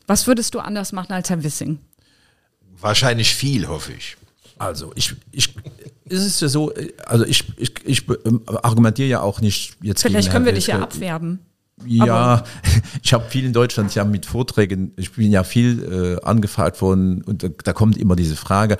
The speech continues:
Speaker 3: I-, es geht mir nicht gegen, es geht nicht um Herrn Wissing, ne? Es geht ja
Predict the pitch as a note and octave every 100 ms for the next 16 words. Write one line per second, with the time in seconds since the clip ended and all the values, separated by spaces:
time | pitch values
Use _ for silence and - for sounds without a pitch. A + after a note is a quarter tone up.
0 | - - - - C#3+ C#3+ C3 - B2+ A2+
1 | G#2+ A2 G2+ - F2 D#2+ - - B2 B2+
2 | G#2+ A2 G2 F#2 G2+ - D2+ B1+ C2+ F2+
3 | - - A2+ G#2 - F#2 E2+ D#2+